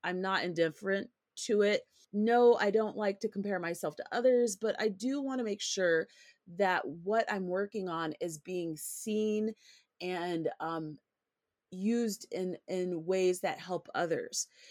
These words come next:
So I was especially aware of this when using S E O for a different website and a different niche that I'm in and seeing the growth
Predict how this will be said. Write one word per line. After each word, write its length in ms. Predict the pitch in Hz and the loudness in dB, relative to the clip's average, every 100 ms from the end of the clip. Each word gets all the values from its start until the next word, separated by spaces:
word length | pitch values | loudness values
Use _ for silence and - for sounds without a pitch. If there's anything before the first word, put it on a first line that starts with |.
| - - | -20 -8
So 720 | - 247 226 214 202 185 185 _ _ | 2 4 8 8 8 6 0 _ _
I 120 | 220 226 | 4 8
was 160 | 226 | 8
especially 720 | 226 - - 247 277 - 285 | 6 0 0 2 2 2 2
aware 280 | 226 185 165 | 4 4 2
of 140 | 165 160 | 2 2
this 260 | 160 165 - | 2 2 -4
when 160 | 180 | -4
using 380 | 175 190 196 202 - | -2 -2 0 -2 -2
S 200 | 185 196 | -4 0
E 100 | 170 | 2
O 180 | 160 160 | 4 2
for 220 | - 190 | 0 0
a 120 | 202 160 - | 0 -4 -6
different 400 | 240 311 339 302 | -4 -2 -2 2
website 540 | 208 180 - 180 165 - - _ - | 2 0 0 2 2 0 -10 _ -10
and 140 | 185 | -2
a 80 | 185 | -2
different 400 | 165 196 233 269 | 0 -2 -2 -2
niche 360 | 247 240 233 - | 0 -2 -4 -2
that 120 | 220 | 0
I'm 220 | 233 226 | 0 0
in 300 | 165 151 - - - _ - | 0 -2 -4 -12 -20 _ -2
and 160 | 220 | -2
seeing 400 | 214 - 220 302 | -2 0 2 2
the 140 | 370 254 | 2 0
growth 720 | 170 151 214 403 170 - | -2 2 4 6 4 0